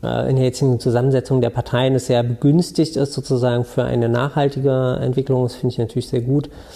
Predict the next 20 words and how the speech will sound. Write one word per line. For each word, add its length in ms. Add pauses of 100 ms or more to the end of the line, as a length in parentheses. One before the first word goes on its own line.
(540)
Und, 520
äh, 360
da 240
ja 160
auch 580
entsprechende 420
Ankündigungen 760
schon 240
gemacht 340
worden 300
sind, 280
ähm, 480
äh, 200
Dinge 240
zu 100
stärken. 460 (640)
Das, 340 (320)
das 220
definitiv, 760
aber, 840